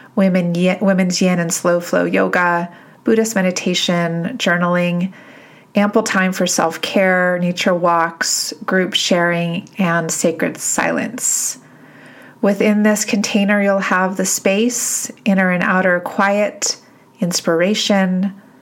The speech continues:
supportive sisterhood, and guidance you need to make rest a more regular and regarded part of your life. All self-identified women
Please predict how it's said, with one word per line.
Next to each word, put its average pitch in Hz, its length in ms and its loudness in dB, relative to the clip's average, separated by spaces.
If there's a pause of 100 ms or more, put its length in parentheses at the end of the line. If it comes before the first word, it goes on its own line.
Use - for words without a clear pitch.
(120)
supportive 170 460 0
sisterhood, 190 640 0
and 180 200 0
guidance 190 800 0
you 208 160 2
need 190 280 0
to - 140 0
make 175 240 0
rest 165 480 0
a 208 40 2
more 180 220 2
regular 180 680 0 (440)
and 269 360 2
regarded 185 560 0
part 180 300 0
of 175 120 -4
your 170 140 0
life. - 640 -6 (840)
All 196 380 4
self-identified 185 840 0
women 233 680 0